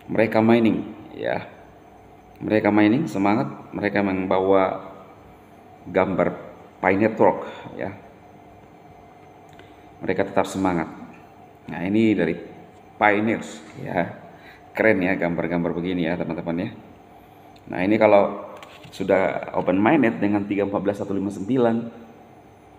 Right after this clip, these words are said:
ini mau seratus Pi pun dapat ini. Ya. Tapi ini sepertinya cukup lima atau sepuluh Pi ya.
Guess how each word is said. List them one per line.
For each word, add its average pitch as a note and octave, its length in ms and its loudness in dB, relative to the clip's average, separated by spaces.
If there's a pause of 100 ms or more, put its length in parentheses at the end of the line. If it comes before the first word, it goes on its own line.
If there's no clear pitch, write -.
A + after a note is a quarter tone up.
(320)
ini G#2 240 2
mau G2+ 480 4
seratus - 560 -2
Pi G2 160 4
pun A#2 240 0
dapat F#2 400 2
ini. F2+ 140 -4 (1400)
Ya. G2+ 320 -2 (480)
Tapi F#2+ 240 -2
ini A#2 480 2
sepertinya G#2+ 400 -2
cukup - 320 -2
lima G2+ 240 4
atau - 160 -4
sepuluh F#2 320 -2
Pi F2+ 240 2 (480)
ya. G#2 80 -2